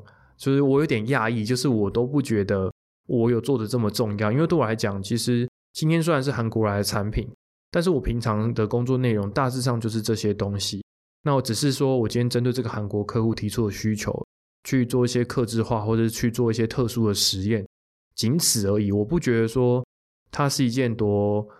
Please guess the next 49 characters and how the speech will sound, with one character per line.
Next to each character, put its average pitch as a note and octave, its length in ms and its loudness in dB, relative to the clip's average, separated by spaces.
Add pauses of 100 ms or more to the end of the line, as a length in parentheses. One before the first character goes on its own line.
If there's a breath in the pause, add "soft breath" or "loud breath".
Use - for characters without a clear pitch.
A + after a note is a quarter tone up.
(300 loud breath)
了 G2 120 0
不 A#2+ 100 -2
起 A2+ 200 0
的 G2 40 0
事 A#2+ 160 -2
情， A2 200 -2
也 G2 80 -4
或 B2+ 100 -2
者 A#2+ 40 -2
说 B2 120 0
它 B2 120 -2
是 B2+ 100 -2
一 - 20 0
个 A2+ 140 0
多 G#2 200 -2
艰 A#2 300 -2
巨 A2+ 220 0
的 F#2+ 60 -2
事 G#2+ 200 -2
情 - 300 -6
吧。 - 160 -14 (180 soft breath)
所 - 160 0
以 - 0 -
我 C#3 60 2
觉 A#2 140 0
得 A2 60 4
也 G#2+ 160 2
是 C#3 220 2
从 A2 480 -2
之 D3+ 160 -2
前 C#3+ 140 0
的 A2 60 -2
工 A#2 200 -2
作 B2 240 0
一 A2 80 -2
路 A#2+ 180 2
过 B2 320 0
来 F#2+ 120 -4
之 G#2+ 120 -2
后 G#2+ 220 0
啊， G#2 200 -8 (460)
让 F#3 180 2
我 A#2+ 100 0
自 D#3+ 160 -8
己 A2 320 0
蛮 A2 420 0 (160)
懂 G#2 240 -2
得 G2+ 200 2
去 A2 640 0